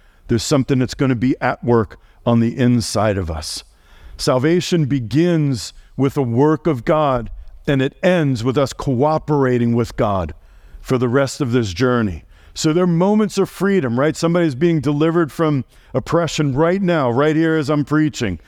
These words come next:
and I'm loving it. Um, this is the best multitasking I've ever done 'cause I'm celebrating in my spirit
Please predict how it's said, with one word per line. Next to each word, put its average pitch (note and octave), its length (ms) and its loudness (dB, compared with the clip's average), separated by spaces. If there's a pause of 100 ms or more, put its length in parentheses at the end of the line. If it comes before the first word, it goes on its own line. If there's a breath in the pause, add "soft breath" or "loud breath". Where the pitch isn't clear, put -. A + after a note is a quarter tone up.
(160 soft breath)
and C#3 160 0
I'm C#3 120 2
loving D3+ 360 2
it. G#2+ 160 -2 (360 soft breath)
Um, C3+ 220 -2
this D3+ 160 0
is - 60 -10
the D3+ 140 2
best D3 320 -2
multitasking D3+ 880 0
I've C#3+ 100 0
ever E3+ 200 2
done C#3 240 0
'cause C3+ 160 -4
I'm C#3 140 0
celebrating F3 680 2
in D#3+ 80 2
my D3 120 0
spirit C#3+ 520 -2